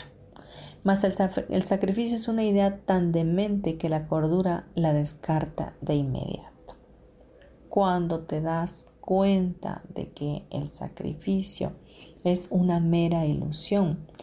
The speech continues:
y la reconoces como tal, entonces este desaparece. Nadie se tiene que sacrificar.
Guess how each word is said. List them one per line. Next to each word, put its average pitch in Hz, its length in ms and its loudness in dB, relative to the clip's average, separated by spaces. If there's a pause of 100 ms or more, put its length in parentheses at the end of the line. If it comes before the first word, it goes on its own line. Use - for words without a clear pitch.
(400)
y 208 120 2
la 208 180 4
reconoces 185 760 0
como 185 300 0
tal, 156 400 -2
entonces 156 680 0
este - 480 -4
desaparece. - 1120 -2 (680)
Nadie 214 480 4
se 190 140 -2
tiene 160 340 -4
que 160 100 -8
sacrificar. - 800 -10